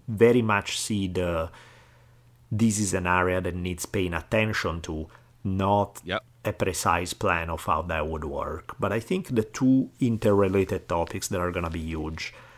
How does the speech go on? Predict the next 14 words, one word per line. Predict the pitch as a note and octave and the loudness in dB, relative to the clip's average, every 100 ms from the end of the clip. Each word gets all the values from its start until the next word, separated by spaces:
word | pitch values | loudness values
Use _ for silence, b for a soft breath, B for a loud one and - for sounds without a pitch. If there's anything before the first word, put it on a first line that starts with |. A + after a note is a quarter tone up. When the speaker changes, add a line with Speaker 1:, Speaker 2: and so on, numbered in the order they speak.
| b b b b - | b b b b -2
Speaker 1:
are, | F#2+ F#2 F2 F2 F2+ - - | 2 4 4 4 0 -4 -2
on | A#2+ A2+ | 0 2
one | B2 C#3+ C#3 | 2 4 4
level, | C3+ C3 B2+ A#2+ A2+ - | 4 4 6 6 4 0
work. | G#2 D2+ D2 - - - - _ - | 0 0 -2 -8 -12 -14 -16 _ -10
You | G#2+ | -6
know, | F2 F2 | -6 -4
the | G2+ | 2
way, | A2 A#2 A2+ - | 6 6 4 0
the | B2 | 4
way | C3 | 4
work | C3+ A2 G#2 G#2 - | 6 6 6 4 -2
is | F#2+ | -4
designed, | G2 F2+ F#2+ F2 D#2+ E2 | -4 0 2 2 0 -4